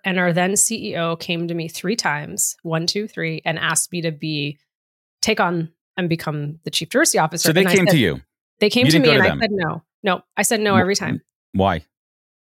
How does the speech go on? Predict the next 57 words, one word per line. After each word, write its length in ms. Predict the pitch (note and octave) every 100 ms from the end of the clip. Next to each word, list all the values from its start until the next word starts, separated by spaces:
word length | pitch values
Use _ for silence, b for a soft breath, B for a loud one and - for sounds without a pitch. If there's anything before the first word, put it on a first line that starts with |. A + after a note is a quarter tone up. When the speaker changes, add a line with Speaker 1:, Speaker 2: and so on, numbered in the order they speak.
| _ -
Speaker 1:
Because 300 | F#3 A#3+ A3+
I 100 | A3
was 140 | G#3+ G3+
gonna 100 | G#3+
be 100 | A3
a 40 |
marketer. 440 | G#3 B3 G#3 E3+
I 120 | E3 F#3
was 120 | F#3
gonna 200 | G3 F#3
run 200 | F3+ F3+
Baby 280 | F3 F3 E3+
Dove 340 | E3 F3 F3
or 100 | E3+
Lipton. 480 | D3 D#3+ - E3+ F3
I 100 | G#3
had 140 | C4+
my 100 | G3+
Speaker 2:
Y-, 40 | F3+
Speaker 1:
own 140 | F#3
Speaker 2:
your 200 | D#3+ E3
mind 180 | B2 C3
was 100 | G3+
Speaker 1:
biases. 140 | -
We 40 | -
Speaker 2:
set 60 |
Speaker 1:
all 80 | -
Speaker 2:
on 60 | F#2
that. 160 | E3+
Speaker 1:
do. 60 | -
Speaker 2:
You 60 | A2+
were 60 |
gonna 100 | A#2
be 60 | A#2
a 20 |
senior, 400 | A2 - C3 C3+
a 60 | -
Speaker 1:
Uh, 40 |
Speaker 2:
senior 280 | A2 - C#4
Speaker 1:
what, 80 | B2+
what 60 | B2
Speaker 2:
marketing 300 | - C3 B2
Speaker 1:
is 40 |
Speaker 2:
manager, 400 | A#2+ A#2+ A#2+ A#2
director, 440 | A2+ G#2+ A#2 - B2
Speaker 1:
Yes. 100 | A#3+
Speaker 2:
V 100 | A#2+
P, 160 | C3 B2
work 240 | B2 -
your 60 | C3
way 120 | A#2+
up. 140 | A#2 A#2+
You 100 | A2
were 80 |
leading 320 | G#2 C3 C#3 C3
that 200 | A#2+ -
brand. 400 | A2+ A#2 A#2